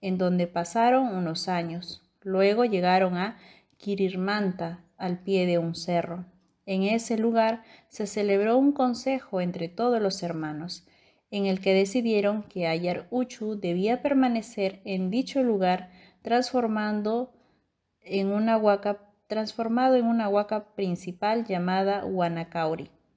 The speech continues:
Adoptar la forma lítica era en el ámbito andino una manera de perpetuar la divinidad o sacralizar a un personaje.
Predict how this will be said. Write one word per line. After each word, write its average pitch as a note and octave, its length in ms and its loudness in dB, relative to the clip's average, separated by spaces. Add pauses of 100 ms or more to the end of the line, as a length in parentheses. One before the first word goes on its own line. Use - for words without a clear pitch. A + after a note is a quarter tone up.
(580)
Adoptar G#3 540 2
la C4+ 140 4
forma F#3+ 380 0
lítica G#3 640 -2 (520)
era C#4 240 4
en B3+ 100 2
el G#3 180 2
ámbito G#3 420 0
andino A3 600 -2
una A#3 240 2
manera G#3+ 420 2
de G#3+ 120 2
perpetuar G3 760 -2
la A#3 100 4
divinidad F#3 720 0
o G3+ 100 -4
sacralizar F#3+ 920 -2 (540)
a F#3+ 200 4
un A#3+ 160 2
personaje. E3+ 720 -4